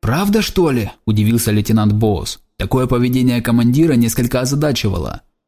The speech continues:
Но раз тот так сделал, значит, так было нужно. Остальные солдаты также всё правильно поняли и уважительно заулыбались. "А что я сделал? Он первый начал". "Детский сад. Чему ты улыбаешься?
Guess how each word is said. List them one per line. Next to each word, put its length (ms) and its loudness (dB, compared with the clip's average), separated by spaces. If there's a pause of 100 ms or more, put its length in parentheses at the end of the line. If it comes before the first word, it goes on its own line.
Но 160 2
раз 220 -2
тот 240 -6
так 180 0
сделал, 480 -2
значит, 400 -2
так 160 -2
было 220 2
нужно. 480 2 (160)
Остальные 460 0
солдаты 440 -2
также 380 -2
всё 180 -4
правильно 420 -2
поняли 420 2
и 120 -2
уважительно 680 2
заулыбались. 760 0 (180)
"А 180 -2
что 240 -2
я 140 -2
сделал? 640 -4 (100)
Он 220 2
первый 320 -2
начал". 440 -4 (240)
"Детский 540 0
сад. 480 -4 (300)
Чему 400 0
ты 100 2
улыбаешься? 880 0